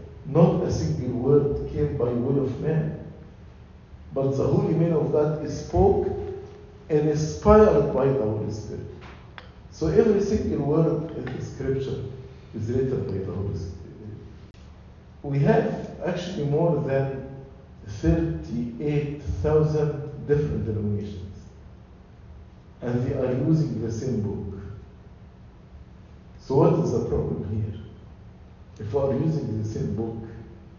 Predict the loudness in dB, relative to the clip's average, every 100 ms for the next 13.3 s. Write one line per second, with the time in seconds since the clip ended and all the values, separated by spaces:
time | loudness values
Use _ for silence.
0 | -16 0 4 4 4 2 2 0 -2 0
1 | -2 -4 -6 -10 -14 -18 -20 -20 -4 -2
2 | 0 -2 -2 -4 -6 -8 -12 -14 -16 -18
3 | -20 -20 -20 -20 -20 -20 -20 -18 -20 -20
4 | -6 -6 -4 -6 -6 2 4 4 2 -4
5 | -6 -6 -6 -8 -4 -2 -2 -2 -2 -4
6 | -2 0 0 0 -2 -2 -6 -4 -2 -2
7 | -4 -8 -12 -16 -18 -20 -20 -20 -20 -20
8 | -20 -12 -6 -2 0 0 -2 -4 -8 -12
9 | -16 -20 -20 -20 -20 -20 -20 -20 -18 -16
10 | -12 -12 -14 -16 0 6 6 6 2 0
11 | 0 0 0 -2 -2 -6 -8 -12 -12 -14
12 | -6 0 2 2 2 -2 -2 -2 2 0
13 | 0 -4